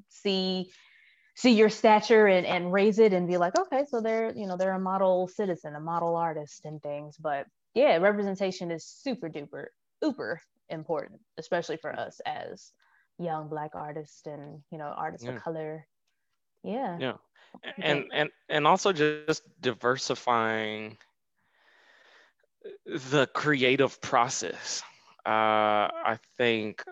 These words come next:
Speaker 2: I might have talked about it on a previous episode, um, but I, I had a, I, I did a, I did a show here in Atlanta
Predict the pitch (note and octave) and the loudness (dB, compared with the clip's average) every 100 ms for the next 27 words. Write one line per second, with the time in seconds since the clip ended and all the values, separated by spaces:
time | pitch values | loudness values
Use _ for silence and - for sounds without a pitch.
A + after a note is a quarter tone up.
0 | E4 _ _ _ - A#2 G#2+ G#2+ - G#2+ | -20 _ _ _ -4 0 2 0 0 -2
1 | G#2 G#2 G2 G2 F#2+ F#2 - A2+ G#2 F#2+ | 0 -2 -2 -4 -6 -8 -4 -2 -2 -4
2 | G2+ - - G#2 G2+ F#2+ - - _ F2 | -6 -6 -8 -4 -4 -6 -10 -16 _ -8
3 | F#2+ F#2+ F#2 G2+ G#2 _ - - _ _ | -8 -8 -10 -14 -20 _ -20 -20 _ _
4 | _ A#2 B2 G#2+ - _ _ - A#2+ A#2+ | _ 0 0 0 -8 _ _ 2 4 6
5 | B2 B2 B2 A#2 A2+ - - _ _ _ | 6 6 4 4 2 0 -8 _ _ _
6 | _ _ _ _ _ _ _ - A#2+ A#2+ | _ _ _ _ _ _ _ -2 -2 2
7 | B2+ A#2 A2 G#2+ G2+ G2 - _ _ _ | 4 6 6 6 4 2 0 _ _ _
8 | B2 B2 - C3 A#2+ B2+ A#2 A2 G#2+ A2 | -2 -2 -2 -2 2 2 4 4 2 -2
9 | G#2+ A2 - A#2 A2+ A#2 G#2+ G#2 G2+ G#2 | -2 -4 0 0 0 0 -2 -4 -4 -4
10 | G2+ G2+ F#2+ | -4 -6 -8